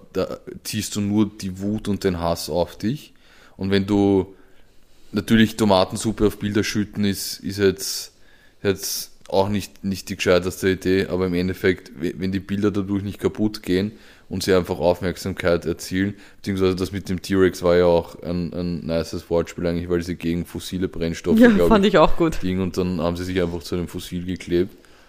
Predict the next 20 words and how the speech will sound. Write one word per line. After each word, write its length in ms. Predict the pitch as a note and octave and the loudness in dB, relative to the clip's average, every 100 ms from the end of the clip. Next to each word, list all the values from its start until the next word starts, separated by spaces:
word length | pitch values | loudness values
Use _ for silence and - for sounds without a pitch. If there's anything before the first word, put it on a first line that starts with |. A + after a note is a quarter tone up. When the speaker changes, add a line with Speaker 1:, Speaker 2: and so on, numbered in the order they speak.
| - | -8
Speaker 1:
Das, 260 | - F#2+ - | -2 -2 -4
sowas 520 | - E2 A2+ B2+ C3+ | -8 -4 4 6 6
finde 180 | - B2 | 4 2
ich 80 | A2+ | 2
dann, 380 | A2+ G#2+ G#2 - - - - - - - - | 2 2 0 -4 -20 -20 -20 -20 -20 -16 -8
finde 300 | - B2+ A#2+ | 2 6 8
ich 100 | A#2+ | 6
auf 120 | A2+ | 6
jeden 160 | A2 | 6
Fall 180 | G#2+ A2 | 8 6
gescheiter 520 | G2 - F#2 F2+ G2 | 4 4 4 6 4
als 140 | F#2 F2+ | 4 2
auf 100 | E2+ | -4
die 120 | F2+ | -8
Straße 420 | - D#2 E2 - | -6 -6 -6 -8
kleben 320 | - E2+ E2+ | -6 -4 -4
und, 180 | E2+ - | -6 -8
und 420 | E2+ E2 D#2+ - - - - - - | -8 -8 -10 -16 -20 -20 -20 -12 2
Leuten, 460 | F#2 F#2 - F#2+ | 6 6 4 -2
die, 460 | F#2+ F#2+ F#2 D#2+ | 0 2 2 0